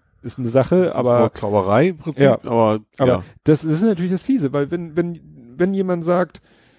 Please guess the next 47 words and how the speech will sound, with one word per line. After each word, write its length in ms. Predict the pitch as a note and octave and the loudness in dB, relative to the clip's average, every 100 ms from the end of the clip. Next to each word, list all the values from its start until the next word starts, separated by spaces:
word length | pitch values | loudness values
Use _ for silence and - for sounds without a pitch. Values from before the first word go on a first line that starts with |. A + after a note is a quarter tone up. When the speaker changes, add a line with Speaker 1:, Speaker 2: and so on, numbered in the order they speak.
| _ _ | _ _
Speaker 1:
ähm, 380 | C#3+ C3+ C3+ C3 - _ _ _ _ _ _ _ _ _ _ _ _ _ | 0 0 0 -4 -10 _ _ _ _ _ _ _ _ _ _ _ _ _
"Alle 160 | D#3+ E3+ | 0 0
Frauen 300 | - E3+ E3+ | 0 -4 -4
sind 160 | D3+ - | -6 -4
scheiße", 540 | C#3+ E3+ - A#3 A3 - | -2 0 -2 -4 -6 0
der 120 | E3+ | 2
Meinung 320 | D#3+ D#3 D#3 C#3 | 2 2 0 -2
bin 100 | C#3+ | -4
ich 120 | A#2 | -2
nicht. 320 | F3 A#3+ - C3+ - G#2+ A2 G#2+ - - - | -2 -2 -6 -4 -4 -4 -8 -10 -12 -12 -8
Speaker 2:
Ja. 120 | B2+ - | -10 -10
<laughs> 140 | _ | _
Speaker 1:
Und 140 | D#3+ D3 | -2 0
dann 200 | D3+ D3 | 0 0
wird 180 | D#3+ E3+ | -2 0
nur, 360 | F3 F#3 - _ | 0 0 -2 _
"Alle 180 | D#3 D#3 | 0 0
Frauen 240 | D#3 D3+ | 0 -4
sind 120 | C#3 C#3 | -6 -4
scheiße", 500 | C#3+ D#3+ G#3 A3 A3 | -2 -2 -2 -4 -4
hat 180 | D3 F3+ | 0 2
Speaker 2:
Ja. 60 | |
Speaker 1:
er 40 | F3 | 0
gesagt. 520 | E3 E3+ F3+ - - _ | 0 -2 -4 -6 -20 _
Ja, 300 | D3 F3+ D#3 | 0 0 2
er 100 | C#3+ | 0
hat 120 | D3 | -2
es 120 | D#3+ | -4
gesagt, 540 | D3+ C#3 C#3+ E3+ - D3 | -2 2 2 2 -2 -6
aber 160 | D3 | -2
er 120 | D3+ | 0
hat 140 | D3 D#3+ | -2 -4
es 100 | - | -6
sich 140 | D#3 | -4
nicht 220 | E3 - _ | -4 -6 _
zu 140 | - G3 | -6 0
eigen 260 | A3 F3 | 2 2
gemacht. 380 | A#2 G#2+ - - | -2 -4 -10 -8
Speaker 2:
Ja. 160 | A2+ - _ _ _ - | -8 -8 _ _ _ -8
Speaker 1:
Ne? 160 | D#3+ D#3 | -6 -6
Man 120 | C#3+ | -2
kann 140 | D#3+ | 2
ja 60 | E3+ | 2
eine 160 | D#3 | 2
Aussage 440 | B2+ C#3+ D#3+ D#3 E3 | 2 2 2 0 0
machen 240 | E3 B2 | -4 -2
Speaker 2:
Ja. 100 | B2+ | -4